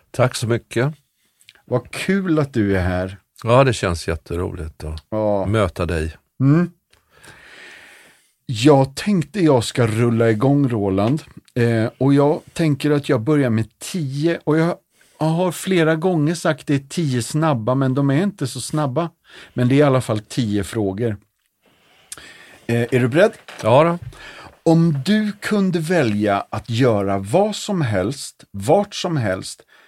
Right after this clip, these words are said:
Speaker 2: ett helt dygn, vart skulle vi då hitta dig?
Speaker 1: <laughs>
Speaker 2: Vart som helst i världen eller i rymden?
Speaker 1: Jag tror att jag skulle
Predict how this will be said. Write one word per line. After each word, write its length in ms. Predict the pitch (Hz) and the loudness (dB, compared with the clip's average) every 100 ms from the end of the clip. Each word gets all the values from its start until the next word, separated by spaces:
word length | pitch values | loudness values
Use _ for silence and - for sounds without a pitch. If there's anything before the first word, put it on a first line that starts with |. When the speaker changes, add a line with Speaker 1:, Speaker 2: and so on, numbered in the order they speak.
| _ - | _ -4
Speaker 2:
ett 120 | 139 | -2
helt 400 | - 123 104 107 | 0 -2 -2 -4
dygn, 440 | 117 131 104 90 78 - | 0 0 0 -4 -8 -6
vart 300 | 117 151 - | -2 -2 -2
skulle 360 | - - 120 | -8 -4 -2
vi 160 | 117 117 | -2 -4
då 140 | 107 95 | -4 -4
hitta 400 | 147 135 - 151 | -4 -6 -4 -2
dig? 320 | 104 78 67 _ _ _ - - | -2 -4 -12 _ _ _ -20 -4
Speaker 1:
<laughs> 1300 | 143 - 143 - - - 151 - - _ 104 110 135 | -2 0 -4 -4 -8 -6 -10 -10 -12 _ -6 -4 2
Speaker 2:
Vart 220 | 190 190 | 2 0
som 200 | - 151 | -2 0
helst 320 | 147 127 - | 0 -2 -4
i 40 | |
världen 460 | 123 117 104 95 101 | 0 2 2 0 0
eller 300 | 123 220 220 | 0 0 -2
i 100 | 214 | -2
rymden? 520 | 147 120 90 101 98 90 _ - _ _ _ _ _ _ _ _ _ _ _ _ _ - - - - - - _ _ _ | 0 0 -2 -8 -10 -14 _ -20 _ _ _ _ _ _ _ _ _ _ _ _ _ -18 -18 -20 -20 -20 -20 _ _ _
Speaker 1:
Jag 160 | 110 | -10
tror 320 | - 156 156 117 | -2 2 4 4
att 160 | 107 | 2
jag 60 | 101 | -4
skulle 800 | - 107 92 92 92 90 87 | -2 0 2 2 2 0 -2